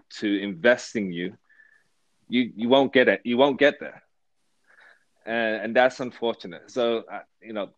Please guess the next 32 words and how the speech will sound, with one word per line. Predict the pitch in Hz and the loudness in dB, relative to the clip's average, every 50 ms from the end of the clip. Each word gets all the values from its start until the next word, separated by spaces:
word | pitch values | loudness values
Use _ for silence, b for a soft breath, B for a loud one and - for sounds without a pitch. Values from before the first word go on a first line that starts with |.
| _ _ _ - _ - | _ _ _ -20 _ -18
hence | - - - 139 139 135 - - | -16 -8 -4 -2 -2 -2 -2 -4
the | 147 | -2
word | 127 127 123 117 107 95 - | 2 4 4 4 2 0 -2
angel. | 110 127 139 151 156 147 - 110 98 98 113 143 143 - - - - | -2 -2 0 0 -2 -4 -6 -6 -6 -8 -8 -10 -14 -18 -20 -18 -16
<laughs> | - 139 - _ - - - - _ _ _ _ _ _ _ - | -16 -16 -16 _ -20 -20 -20 -20 _ _ _ _ _ _ _ -4
Angels | 127 139 151 156 - 151 139 131 127 127 123 - - | -2 0 0 0 0 0 0 2 2 0 0 -2 -2
invest | 127 117 117 107 90 120 120 120 120 113 - - - - - - - _ _ _ _ _ | -4 -4 -4 -2 0 2 4 4 4 2 -2 -6 -16 -18 -20 -20 -20 _ _ _ _ _
before | 135 123 - - - 143 139 135 127 127 123 - | -8 -8 -8 -6 -4 0 2 2 4 2 2 -2
institutions | 127 131 131 - - - 113 - - - 147 151 147 - 131 110 101 98 98 98 - - - - _ _ _ _ _ _ - | -6 -12 -12 -10 -10 -10 -12 -8 -6 -4 -4 -4 -4 -6 -8 -10 -8 -10 -14 -16 -18 -20 -20 -20 _ _ _ _ _ _ -16
can | - 113 107 | -14 -14 -10
come | - 120 110 104 | -8 -8 -6 -6
in. | 104 92 - _ _ _ _ _ _ _ _ _ _ _ _ _ _ _ _ _ _ _ _ _ _ b b b b b b b | -6 -8 -10 _ _ _ _ _ _ _ _ _ _ _ _ _ _ _ _ _ _ _ _ _ _ b b b b b b b
And | - 147 151 | -12 -6 -2
sometimes | - 185 175 165 175 151 139 131 - | 0 0 0 2 2 2 2 2 0
at | 135 113 | -2 -2
the | 113 - | -2 -4
same | - - 120 117 110 107 | -2 -2 -2 -2 -2 -4
stage, | - - - 107 104 101 101 110 | -6 -4 -2 0 0 0 0 -2
like, | 95 90 - | -4 -4 -6
a | _ _ _ _ - 101 | _ _ _ _ -14 -8
little | 104 110 110 107 | -6 -4 -4 -2
bit | - 113 107 98 | -2 -4 -4 -4
later | 90 98 98 104 101 98 98 98 95 95 - - | -2 -2 -2 -2 0 0 0 -2 -2 -4 -6 -10
at | 95 87 | -12 -12
the | 98 98 | -12 -12
seed | - - 120 110 101 95 | -8 -4 -2 -2 -2 -2
stage, | - - - 101 98 98 95 - 98 | -6 -6 -4 -2 -2 -2 -4 -6 -8
when | 98 95 | -8 -8
you've | 95 90 | -8 -6
got | - 107 101 90 | -2 -2 -2 -2
a | 92 | -2
product, | - - - 104 95 101 98 - - _ | -4 -4 -2 0 2 2 0 0 -2 _